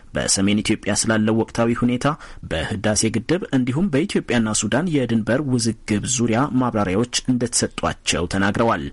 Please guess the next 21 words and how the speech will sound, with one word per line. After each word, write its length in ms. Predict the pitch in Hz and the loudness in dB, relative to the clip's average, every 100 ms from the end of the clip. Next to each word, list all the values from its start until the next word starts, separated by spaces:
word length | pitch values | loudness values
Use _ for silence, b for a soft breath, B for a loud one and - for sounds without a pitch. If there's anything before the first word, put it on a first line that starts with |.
| - - | -12 -4
በተለይ 480 | 85 143 - 110 185 | -2 0 0 2 2
መንግስት 400 | 165 110 165 - | 0 0 0 0
የወሰደውን 520 | 202 127 113 107 151 | 0 0 0 0 2
የተናጥል 560 | 135 104 107 107 - 170 | 0 2 0 0 0 -2
ተኩስ 280 | - 117 - - | 0 0 0 -2
አቁም 380 | 110 104 92 117 - | -2 -2 2 2 2
እርምጃ 400 | 120 113 104 95 | 0 0 0 -2
በመጣስ 420 | 82 92 127 180 - B B - | 0 0 0 0 -2 B B -2
ዘመቻ 300 | 123 139 220 233 | 0 0 0 -2
ቀጥሏል 460 | 175 - 123 110 | -4 -2 0 2
ባሉት 340 | 104 104 127 - | 2 2 2 0
ህወሓት 380 | 156 117 104 - | 0 0 0 0
ዙሪያ 300 | - 104 123 165 | 0 2 2 0
የተባበሩት 600 | 127 - 113 113 107 110 | 0 2 0 0 0 0
መንግስታት 500 | 113 110 107 - 143 - | 0 0 0 0 0 0
ድምፁን 380 | 123 110 117 117 | 0 0 0 0
እንዲያሰማ 540 | 104 98 - 98 107 143 - B B | 0 0 2 2 2 0 -2 B B
አቶ 160 | - - | -2 0
ደመቀ 300 | 107 110 113 - | 0 0 0 0
ስለማብራራታቸው 1000 | - 175 131 117 113 104 98 95 - 95 | 2 2 2 2 0 0 -2 -4 0 2
ነው 140 | 110 | 2